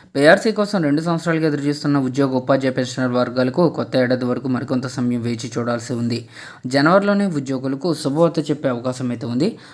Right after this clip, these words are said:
అయితే ఉద్యోగ ఉపాధ్యాయులు అడుగుతున్నంత కాకపోయినా ఉద్యోగుల మనసు నొచ్చుకోకుండా ఫిట్మెంట్ ఇవ్వాలని సర్కార్ అయితే భావిస్తుంది.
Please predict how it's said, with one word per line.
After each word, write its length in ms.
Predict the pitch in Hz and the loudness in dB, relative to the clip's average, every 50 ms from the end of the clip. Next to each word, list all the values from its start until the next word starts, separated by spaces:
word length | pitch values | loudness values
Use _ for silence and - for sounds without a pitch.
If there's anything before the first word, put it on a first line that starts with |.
| - - | -10 -6
అయితే 200 | 127 135 151 202 | -4 -2 0 0
ఉద్యోగ 360 | 190 156 139 139 175 190 185 | 0 -2 0 0 0 0 -2
ఉపాధ్యాయులు 460 | 180 170 180 165 156 151 160 160 156 156 | -2 0 0 0 0 0 0 0 0 0
అడుగుతున్నంత 600 | 147 143 139 135 139 147 143 139 139 135 135 139 | 0 0 -2 -2 -2 0 0 2 0 0 -2 -2
కాకపోయినా 640 | - 139 131 131 - 135 - 127 127 127 139 165 | 0 0 0 0 0 -2 -2 -2 0 2 2 2
ఉద్యోగుల 500 | 190 170 131 123 120 - 156 160 160 160 | 2 0 0 -2 2 2 2 4 4 4
మనసు 300 | 147 135 127 127 127 139 | 4 4 2 0 0 0
నొచ్చుకోకుండా 840 | 156 143 127 127 123 - - - 135 127 127 - 123 127 147 202 214 - - - - _ | 0 2 2 0 -2 -4 -4 -4 -4 -4 -2 -2 2 2 2 2 2 -2 -10 -20 -8 _
ఫిట్మెంట్ 380 | - 147 135 - 160 160 147 143 | -2 -2 -2 0 0 0 0 0
ఇవ్వాలని 420 | 127 120 127 127 127 131 160 202 | 0 0 0 0 2 2 0 0
సర్కార్ 400 | 185 - 147 120 - - 135 123 | 0 -2 -4 -4 -2 0 0 0
అయితే 180 | 123 120 123 123 | 0 0 -2 -2
భావిస్తుంది. 640 | 113 123 123 120 117 - - 123 127 123 123 - | -2 -2 -2 -2 -4 -2 -2 0 0 0 -2 -6